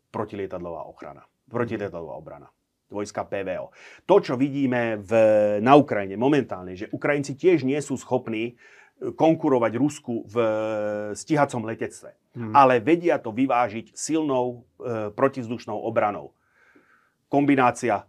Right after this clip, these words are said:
Speaker 1: Patrioty, Nasamsy a tak ďalej, až po, až po Gepardy.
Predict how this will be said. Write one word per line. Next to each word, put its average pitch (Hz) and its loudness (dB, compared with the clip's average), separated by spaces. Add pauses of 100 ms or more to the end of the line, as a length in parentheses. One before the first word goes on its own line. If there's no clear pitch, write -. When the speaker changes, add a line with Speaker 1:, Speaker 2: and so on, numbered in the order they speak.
(200)
Speaker 1:
Patrioty, 127 2
Nasamsy 110 -4 (160)
a 123 -8
tak 117 2
ďalej, 98 -2 (400)
až 120 -2 (100)
po, 117 0
až - -10
po 113 -6
Gepardy. 92 -10